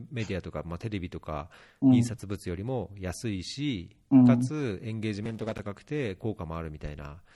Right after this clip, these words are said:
Speaker 2: あー、
Speaker 1: あのー、
Speaker 2: なるほど。確かに。
Speaker 1: 統計も出始めてるんで、
Speaker 2: へー。
Speaker 1: まあ、なんかそういう音声メディアと広告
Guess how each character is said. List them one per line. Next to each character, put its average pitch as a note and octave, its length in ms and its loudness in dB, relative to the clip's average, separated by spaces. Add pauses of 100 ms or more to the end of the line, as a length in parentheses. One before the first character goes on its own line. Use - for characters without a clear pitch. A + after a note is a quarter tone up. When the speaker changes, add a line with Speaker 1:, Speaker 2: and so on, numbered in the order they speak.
(200)
Speaker 2:
あ - 60 6
ー、 A2+ 300 10
Speaker 1:
あ G#2 40 6
の - 20 8
ー、 - 20 8
Speaker 2:
な G#2 100 6
る - 80 -4
ほ F2 140 -6
ど。 F2 60 -6
確 F2 120 -4
か F2 60 -8
に。 E2+ 60 -8
Speaker 1:
統 G2 180 -8
計 G2 140 -4
も F#2 120 -6
出 F2 100 -8
始 F#2+ 200 -8
め F2+ 100 -6
て F2+ 100 -14
る C#2+ 100 -16
ん C#2+ 80 -16
で、 D#2+ 440 -10 (220)
Speaker 2:
へ A2 400 6
ー。 G#2 40 6
Speaker 1:
ま G#2+ 60 6
あ、 - 20 0
な C3 120 -4
ん - 20 -8
か G2 100 -4
そ A2 120 -6
う A2 60 -4
い A2 40 -4
う A2 80 -4
音 A2 120 -6
声 A2+ 160 -8
メ A2+ 140 -6
デ G#2+ 120 -6
ィ G#2 80 -4
ア G2+ 40 -8
と - 340 -8 (500)
広 G2 180 -4
告 F#2 520 -6